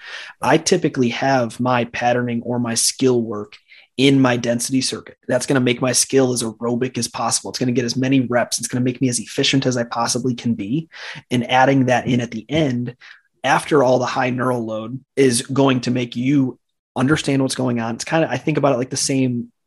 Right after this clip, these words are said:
the same reason why blood flow restriction works. It makes your type, or it makes your slow twitch fibers more efficient, but it also activates the fast twitch fibers, right? So it activates both. It's the exact same thing for our patterning work.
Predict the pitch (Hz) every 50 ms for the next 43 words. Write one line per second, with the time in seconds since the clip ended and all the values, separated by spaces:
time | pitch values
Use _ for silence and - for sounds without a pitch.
0 | _ - 135 127 - - 156 151 151 139 139 139 131 135 127 123 123 123 120 117
1 | - _ - 127 120 120 - - 113 107 104 - - - 101 - - 104 95 98
2 | - - - - - - _ _ - 120 123 131 127 - - 131 120 - - 147
3 | 131 120 - _ - 131 131 127 120 117 127 131 131 - 120 117 - - 131 131
4 | - - 123 - - 135 131 127 135 131 - 127 120 120 117 117 - - 131 -
5 | - 160 160 - - _ _ _ - 131 120 120 127 127 - - 127 - 123 120
6 | - - 123 123 120 117 - - - 127 110 101 - - - 101 - - 98 90
7 | - - - - - - _ _ _ - 117 117 117 117 - - _ - - -
8 | - - - 120 117 120 120 117 - 127 120 110 - - - 95 87 - - -
9 | _ _ - - - - - - - 156 135 127 117 135 131 131 - - - 131
10 | 120 120 117 - - 135 127 120 117 - 107 87 90 - - 156 147 123 110 101
11 | 95 98 101 82 73 - -